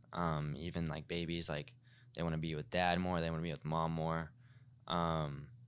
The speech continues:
so I feel like that's one thing is that, like, I wanna stay at dad's house more, uh, for a little, like, I wanna stay at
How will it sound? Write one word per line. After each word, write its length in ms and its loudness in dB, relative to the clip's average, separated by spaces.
so 140 2
I 60 4
feel 120 0
like 120 2
that's 200 -2
one 240 2
thing 300 2
is 140 0
that, 180 0
like, 260 -6
I 60 -2
wanna 140 0
stay 160 2
at 100 -4
dad's 220 -2
house 220 -2
more, 580 -2
uh, 180 -8
for 140 0
a 80 4
little, 280 0
like, 200 -6
I 40 -4
wanna 120 -2
stay 140 -2
at 100 -8